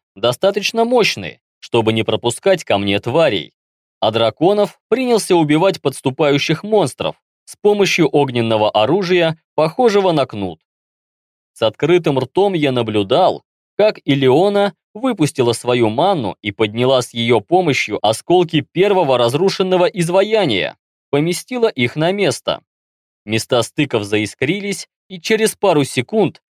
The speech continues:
мы с Драконовым изумлённо смотрели на цельную каменную фигурку. "Илеона, становится жарковато. Ускоряемся!"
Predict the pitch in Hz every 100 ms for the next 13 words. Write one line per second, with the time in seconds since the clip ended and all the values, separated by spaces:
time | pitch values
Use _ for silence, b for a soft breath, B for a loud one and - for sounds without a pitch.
0 | _ 127 147 120 113 113 208 190 107 98
1 | 127 127 156 196 220 208 190 175 151 208
2 | 226 202 165 143 - 240 220 214 185 135
3 | 120 123 127 127 123 170 175 202 165 -
4 | 92 - _ _ _ _ _ _ _ 113
5 | 120 165 208 120 80 _ _ _ - 240
6 | 226 214 185 202 185 180 175 135 104 90
7 | 87 80 _ _ _ _ 120 117 139 135
8 | 165 170 104 - 92 76